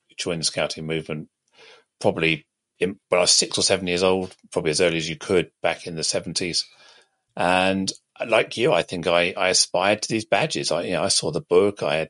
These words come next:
saw people getting presented with them. I thought, "Oh, I wanna do that one. I wanna do that one." And yeah, it became a thing. And I, I remember aspiring to be, uh,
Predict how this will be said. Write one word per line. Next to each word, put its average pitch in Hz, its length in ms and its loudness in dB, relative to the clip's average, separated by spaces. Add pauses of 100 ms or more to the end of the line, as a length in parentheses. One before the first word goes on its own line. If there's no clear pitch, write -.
(380)
saw 104 160 0
people 90 240 0
getting - 220 -2
presented 95 480 -2
with 92 100 -2
them. 104 100 -4
I 92 60 -4
thought, - 180 -10
"Oh, 82 140 -8
I 80 60 -4
wanna 92 200 -14
do 90 120 -12
that 90 180 -8
one. 87 100 -16
I 85 60 -14
wanna 107 160 -12
do 90 120 -4
that 85 180 -4
one." 92 200 -6
And 87 220 -12
yeah, 107 160 -4
it - 60 -8
became 85 260 -4
a - 40 -8
thing. 107 260 -2
And 90 100 0
I, 82 120 0 (340)
I - 60 2
remember 98 380 2
aspiring 98 720 0
to 101 100 -12
be, 90 340 -4 (500)
uh, 87 320 2